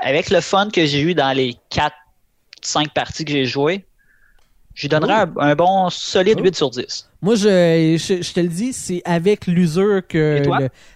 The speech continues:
Speaker 2: la note, tu sais, ça, ça finit par s'effriter parce que tu, tu, tu te rends de plus en plus compte de, de ce que t'as entre les mains, là.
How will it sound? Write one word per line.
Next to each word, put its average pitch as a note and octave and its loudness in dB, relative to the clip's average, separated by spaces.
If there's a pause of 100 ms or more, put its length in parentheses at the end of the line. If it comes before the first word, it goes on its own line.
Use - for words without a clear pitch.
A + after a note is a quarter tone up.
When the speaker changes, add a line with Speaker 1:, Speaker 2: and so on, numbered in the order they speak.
Speaker 2:
la C#3+ -2
note, F3 0
tu - -4
sais, - -4
ça, D3 -2
ça D3+ -2
finit F3 -4
par D#3+ -2
s'effriter D#3 -6
parce D3 -6
que D#3+ -2
tu, - -14
tu, B2+ -16
tu - -18
te - -8
rends D3+ 0
de D3+ -4
plus E3 -6
en E3 0
plus D3+ -6
compte E3 -2
de, C3+ -2
de B2+ -2
ce - -6
que - -2
t'as E3+ 0
entre D#3 0
les C#3+ 2
mains, F#3+ -4
là. G#3+ -2